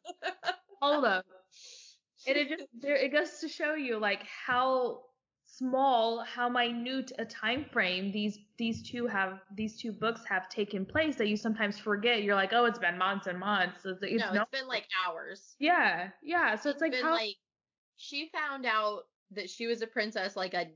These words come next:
Speaker 1: day and a half ago.
Speaker 2: Yeah, like, she's still processing this. Like, she just found out, like, not only sh-, people hate her for Cyborg now, she has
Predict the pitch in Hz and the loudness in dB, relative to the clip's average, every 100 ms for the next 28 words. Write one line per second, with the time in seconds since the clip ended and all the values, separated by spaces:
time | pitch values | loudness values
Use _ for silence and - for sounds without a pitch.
0 | - 185 196 185 202 185 170 - - 311 | -2 0 2 2 2 2 -2 -6 -6 -4
1 | - 415 277 _ _ 330 339 - - 359 | 0 0 0 _ _ 0 0 -4 0 0
2 | 381 427 427 320 359 392 415 403 349 262 | 2 0 2 2 2 2 -2 -2 -4 0
3 | 190 185 262 247 - 330 370 - 320 311 | 0 0 -2 -4 -4 -4 -4 -4 -6 -2
4 | 277 254 247 233 247 262 262 254 254 247 | 2 2 2 2 2 4 2 2 0 0
5 | 240 - - _ _ _ _ 208 208 214 | -4 -10 -20 _ _ _ _ -8 -6 -6
6 | - 220 277 254 254 247 240 226 233 214 | -8 0 2 4 4 4 4 2 0 -2
7 | 262 262 208 202 202 254 269 254 208 208 | 0 0 0 -2 -2 0 2 4 4 2
8 | 220 254 247 | -2 0 0